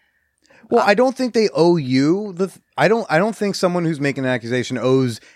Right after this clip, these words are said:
Speaker 1: anyone but possibly law enforcement a story.
Speaker 2: That's true.
Speaker 1: I don't think they owe anyone that, but you also don't owe believing them if they won't tell you what happened.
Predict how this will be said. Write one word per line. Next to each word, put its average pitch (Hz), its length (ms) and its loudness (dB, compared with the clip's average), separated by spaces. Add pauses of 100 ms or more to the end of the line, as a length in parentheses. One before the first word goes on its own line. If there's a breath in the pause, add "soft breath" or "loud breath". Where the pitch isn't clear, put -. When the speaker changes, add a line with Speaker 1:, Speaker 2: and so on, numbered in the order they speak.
(140 soft breath)
Speaker 1:
anyone 151 680 0
but 117 240 -2
possibly 120 640 -4 (680)
law 127 280 0
enforcement 113 580 -4 (680 soft breath)
a 127 80 -2
story. 113 600 0 (400)
Speaker 2:
That's 226 460 -4
true. 311 200 -4
Speaker 1:
I 143 60 4
don't 151 140 2
think 151 120 -2
they 147 120 2
owe 147 200 0
anyone 131 280 -2
that, 117 280 -4
but 180 380 2
you 156 580 0 (140)
also 143 280 -4
don't 139 260 -2
owe 139 480 0 (380)
believing 135 480 0
them 117 200 -2
if 117 120 -4
they 131 120 0
won't 123 200 -6
tell 117 140 -4
you 107 140 -6
what 98 160 -8
happened. 82 480 -14